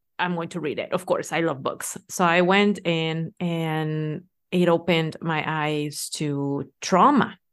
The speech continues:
and how subconscious we are, you know, subconsciously, we are holding all these protective mechanisms. Uh, sometimes depends where you are coming from, uh, your background, ancestral, generational,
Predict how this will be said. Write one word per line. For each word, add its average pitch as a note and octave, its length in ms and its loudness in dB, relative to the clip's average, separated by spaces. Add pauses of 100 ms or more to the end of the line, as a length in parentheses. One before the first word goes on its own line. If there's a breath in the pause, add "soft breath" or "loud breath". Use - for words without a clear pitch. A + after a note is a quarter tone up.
(400)
and D3+ 200 -4
how D#3+ 760 2
subconscious - 1300 0 (460 soft breath)
we F#3 180 4
are, D#3+ 380 2
you F#3+ 100 2
know, F#3 60 2
subconsciously, F#3 720 -2
we F#3 160 4
are F3 80 2
holding F3+ 540 0
all D#3 120 -4
these D#3 400 -6 (600 loud breath)
protective F#3 680 2
mechanisms. D#3 960 -2 (140)
Uh, D3 500 -2 (480)
sometimes F3 560 0
depends F#3 400 4
where D#3+ 140 4
you D#3 260 2
are C#3+ 140 -2
coming G3+ 400 0
from, F3 580 -2 (640)
uh, D3+ 240 -8
your D3 100 -4
background, D#3 540 -2
ancestral, E3 1120 0
generational, D#3+ 880 -2